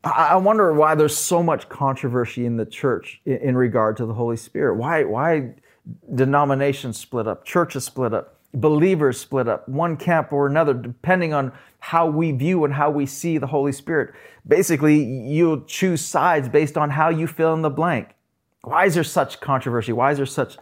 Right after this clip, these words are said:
a battle? I think it's because if, if the Holy Spirit is, as Jesus described him, as Paul described him, as Peter described him, as John described him,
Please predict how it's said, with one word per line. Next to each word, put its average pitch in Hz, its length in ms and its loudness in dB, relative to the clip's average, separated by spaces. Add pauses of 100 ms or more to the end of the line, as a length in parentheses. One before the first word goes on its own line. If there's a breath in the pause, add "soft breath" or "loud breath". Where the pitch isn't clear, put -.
(320 soft breath)
a 127 80 -2
battle? 110 440 2
I 160 140 2
think 139 200 -2
it's 120 100 -2
because 127 480 0 (960)
if, 135 280 2 (500 soft breath)
if 139 240 2 (200)
the 113 80 0
Holy 180 260 4
Spirit - 400 2
is, 170 380 4
as 123 260 -2
Jesus 175 400 2
described 180 560 0
him, 190 180 0
as - 120 -12
Paul 170 400 2
described 180 520 0
him, 151 140 0
as 98 180 -4
Peter 208 360 2
described 180 500 0
him, 156 100 0
as 110 100 -2
John 156 340 2
described 160 460 0
him, 156 220 -4